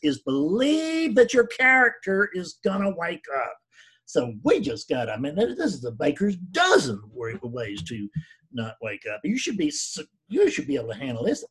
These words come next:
easily, right? You get into two or three of 'em right, even you can get one if you stick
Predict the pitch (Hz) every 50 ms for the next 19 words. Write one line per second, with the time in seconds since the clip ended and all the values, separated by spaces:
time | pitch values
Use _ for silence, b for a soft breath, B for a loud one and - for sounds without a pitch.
0 | _ - - 302 349 349 320 294 202 151 117 101 98 95 - 135 143 180 220 -
1 | B B B 262 311 - 415 294 285 262 247 226 208 185 - 269 240 180 160 160
2 | 220 302 453 440 226 180 151 131 131 120 120 117 120 - - b b b b b
3 | - - 311 320 311 311 262 247 262 254 202 226 214 196 214 - - 170 202 269
4 | 339 359 370 339 294 233 196 185 180 165 156 165 - - - - 147